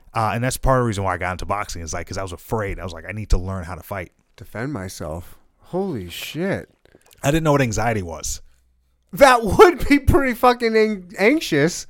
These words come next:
Speaker 2: to know you, you are on site no matter what. What was this guy's problem? Did you ever get to the bottom of it? Why he had you in his crosshairs?
Speaker 1: No, no. And, like,
Speaker 2: Just didn't like the cut of your jib.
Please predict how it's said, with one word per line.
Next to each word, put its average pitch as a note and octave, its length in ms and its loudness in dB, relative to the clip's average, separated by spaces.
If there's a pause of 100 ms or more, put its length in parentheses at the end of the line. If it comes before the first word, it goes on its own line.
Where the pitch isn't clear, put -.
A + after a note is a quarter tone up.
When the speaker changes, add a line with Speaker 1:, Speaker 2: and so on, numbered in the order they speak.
(400)
Speaker 2:
to G#3+ 140 -2
know G3+ 220 6
you, F#3+ 560 2
you A3+ 140 10
are F#3+ 280 10
on G3+ 300 8
site A3 360 0
no F#3 120 2
matter F3+ 380 2
what. G#3+ 300 6
What F3+ 160 2
was G#3 140 -4
this A3 160 -8
guy's F3+ 280 0
problem? F#3 500 0
Did C3+ 160 0
you D#3 200 2
ever D#3+ 380 2
get D#3 240 -6
to D#3 80 -8
the D3 80 -4
bottom B2 360 -2
of F3 140 -4
it? F#3 100 -6
Why B2+ 240 0
he C3+ 300 -4 (400)
had C3 320 -4
you C3 180 -2
in C3 100 -4
his B2+ 160 -8
crosshairs? A3+ 640 -8 (360)
Speaker 1:
No, F2 540 -6 (440)
no. E2+ 420 -8 (360)
And, F#2 300 -6
like, E2+ 340 -6
Speaker 2:
Just D3 200 -6
didn't C#3+ 180 -2
like C3 180 -2
the A#2+ 60 -14
cut D3 240 -4
of C3 80 -4
your G#2 180 -6
jib. B2+ 480 -10